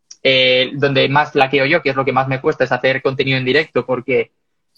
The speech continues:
me tengo que reservar el tiempo. Yo soy mucho de preparar el contenido o cuando estoy más, eh, para mí preparar el contenido es un hobby, ¿no? Entonces me gusta hacerlo sin horario y decir,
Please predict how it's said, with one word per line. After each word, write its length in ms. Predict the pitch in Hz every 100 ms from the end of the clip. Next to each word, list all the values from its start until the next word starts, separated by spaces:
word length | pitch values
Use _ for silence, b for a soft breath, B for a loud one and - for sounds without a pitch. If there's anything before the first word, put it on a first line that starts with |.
| -
me 160 | 139 139
tengo 160 | 156
que 100 | 160
reservar 380 | 147 147 139 143
el 160 | 139 135
tiempo. 300 | 175 180 139
Yo 120 | 135
soy 140 | 143
mucho 280 | 143 147 139
de 180 | 127 120
preparar 360 | 135 131 131
el 60 | 143
contenido 600 | 143 135 135 143 139 131 -
o 200 | 117 -
cuando 260 | 123 120
estoy 300 | 117 143 139
más, 380 | 139 135 135 - -
eh, 160 | - 117
para 160 | 143 135
mí 120 | 180
preparar 340 | 196 156 135 147
el 80 |
contenido 320 | 151 139 131 156
es 100 | 151
un 120 | 135
hobby, 280 | 139 123 113
¿no? 120 | 139
Entonces 340 | 135 135 147
me 80 | 139
gusta 240 | 123 135
hacerlo 240 | 139 135 147
sin 160 | 135
horario 400 | 117 135 151 151
y 100 | 165
decir, 260 | 120 123 113